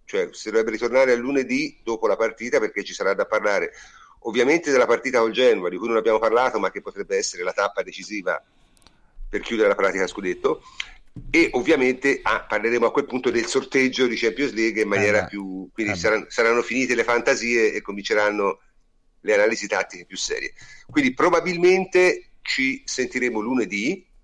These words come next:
Speaker 1: ma in ogni caso state un po' accorti perché, eh, su, su, seguite il, il nostro canale Telegram, seguiteci su Twitter, seguiteci su Facebook, perché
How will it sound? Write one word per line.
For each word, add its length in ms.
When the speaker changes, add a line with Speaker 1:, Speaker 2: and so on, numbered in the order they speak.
Speaker 1:
ma 300
in 80
ogni 140
caso 340
state 320
un 120
po' 120
accorti 480
perché, 520
eh, 760
su, 280
su, 500
seguite 400
il, 480
il 680
nostro 280
canale 560
Telegram, 720
seguiteci 560
su 160
Twitter, 460
seguiteci 520
su 720
Facebook, 560
perché 360